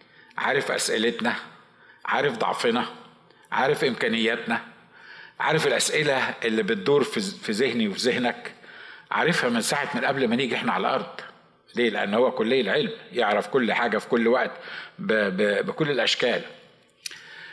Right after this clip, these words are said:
فمرات كتيرة لما، لما تقرأ الكتاب تحس إن هو كما لو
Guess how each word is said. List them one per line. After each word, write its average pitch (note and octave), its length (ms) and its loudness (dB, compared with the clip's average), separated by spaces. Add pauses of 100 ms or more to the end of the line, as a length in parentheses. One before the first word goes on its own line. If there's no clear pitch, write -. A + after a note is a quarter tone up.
(340)
فمرات B2 560 0
كتيرة F#3+ 360 2
لما، B2+ 500 2
لما A2 280 0
تقرأ C#3 460 2
الكتاب A#2+ 580 0
تحس - 400 2
إن A2 120 0
هو B2+ 420 2 (400)
كما D3 200 2
لو B2+ 160 4